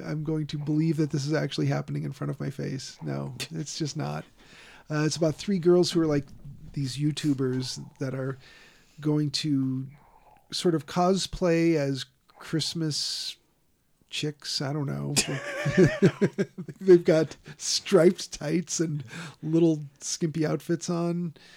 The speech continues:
And their plan is to sort of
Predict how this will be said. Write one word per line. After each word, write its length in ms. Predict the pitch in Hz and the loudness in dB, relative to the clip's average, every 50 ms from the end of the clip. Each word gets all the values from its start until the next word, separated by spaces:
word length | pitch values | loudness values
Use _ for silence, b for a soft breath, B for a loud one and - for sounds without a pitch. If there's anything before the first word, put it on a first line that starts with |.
| b b b b b b b b b b _ _ - | b b b b b b b b b b _ _ -2
And 640 | 156 160 160 156 156 156 156 151 151 151 151 143 143 - - _ _ _ _ _ _ _ _ | 0 0 2 2 0 0 -2 -2 -4 -4 -4 -6 -8 -12 -20 _ _ _ _ _ _ _ _
their 200 | 180 147 165 160 | -4 0 0 0
plan 380 | 151 - - 190 180 180 180 175 | 0 -2 -4 -2 0 2 2 2
is 220 | 175 175 156 - | 2 0 0 -2
to 440 | - - - 170 156 156 156 151 151 | -4 -4 -2 0 0 0 2 0 0
sort 280 | 135 - - 165 160 156 | -2 -2 -2 0 0 0
of 360 | 156 151 143 139 135 - | 0 -2 -2 -6 -8 -14